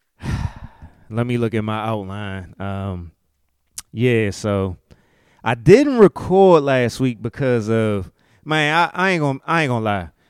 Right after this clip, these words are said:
I was just tired of, of people. I was tired of the world. I was tired of everything. Like, I was disgusted. I was straight disgusted at the world and stuff. And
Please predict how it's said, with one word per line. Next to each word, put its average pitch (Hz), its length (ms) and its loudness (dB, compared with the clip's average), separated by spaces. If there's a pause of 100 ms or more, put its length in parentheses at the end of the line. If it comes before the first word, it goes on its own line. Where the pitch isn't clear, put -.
I 160 140 2
was 170 100 4
just - 240 -6
tired 120 400 2
of, 98 180 -4 (140)
of 107 180 -8
people. 135 640 0
I 113 80 -2
was 107 140 -4
tired 131 400 -2
of 107 140 -2
the 104 100 0
world. 127 540 4
I 135 120 4
was 127 160 4
tired 123 320 0
of 95 120 -6
everything. 104 600 -4
Like, 98 300 -6 (180)
I 165 140 4
was 139 160 4
disgusted. - 800 -4 (720)
I 143 120 4
was 131 140 4
straight 165 380 2
disgusted 135 640 -2
at 120 140 -2
the 113 100 -2
world 113 300 0
and 101 100 -6
stuff. 92 360 -8 (340)
And 120 420 -2